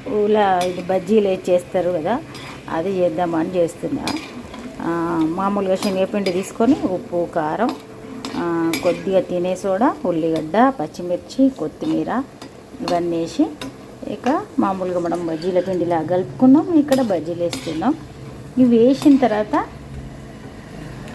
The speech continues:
ఆ, మామూలుగా సల్లా ఉంటే పెరుగును చిలక కొట్టి, పెరుగు చిలికిన తర్వాత దానిలో ఉప్పు, కారం కలిపి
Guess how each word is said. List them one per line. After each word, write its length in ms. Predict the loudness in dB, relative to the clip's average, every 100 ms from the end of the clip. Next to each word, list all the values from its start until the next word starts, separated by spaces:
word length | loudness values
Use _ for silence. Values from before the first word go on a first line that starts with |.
| -6 -6 -8 -8
ఆ, 100 | -6
మామూలుగా 640 | -2 -2 0 0 -2 -2 0
సల్లా 300 | 2 4 2
ఉంటే 320 | 2 -2 -4 2
పెరుగును 480 | 4 4 4 2 0 -6 0
చిలక 160 | 2 2 2
కొట్టి, 320 | -2 2 0 0 -6 -10 -10 -12 -12 -12 -12 -12 -12 -12 -2
పెరుగు 260 | 0 2 0
చిలికిన 440 | 0 -2 0 -2
తర్వాత 320 | 0 0 2
దానిలో 320 | 2 2 2 -2
ఉప్పు, 180 | -2
కారం 380 | -2 -2 0 -2
కలిపి 360 | -2 -4 -2